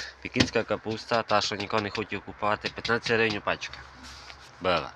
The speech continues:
По п'ятнадцять гривень вам не треба її було. П'ятсот насінин. Уже чотириста. <coughs>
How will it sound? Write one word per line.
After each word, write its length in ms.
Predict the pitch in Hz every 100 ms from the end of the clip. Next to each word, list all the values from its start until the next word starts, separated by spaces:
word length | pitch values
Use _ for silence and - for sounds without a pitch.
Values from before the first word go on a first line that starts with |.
| -
По 60 |
п'ятнадцять 500 | - 90 107 104 92
гривень 340 | 87 101 110 104
вам 220 | 101 104
не 120 | 98
треба 280 | 98 95 80
її 140 | 71
було. 280 | 65 69 - -
П'ятсот 380 | - - 98 85
насінин. 400 | 80 85 82 - - - - - - - - - -
Уже 580 | 92 87 104 110 117 113
чотириста. 800 | - - 101 95 92 - 92 82 - _ _ - _ _ _ _ _ - - - - - - - _ _ _
<coughs> 500 | - - 226 - -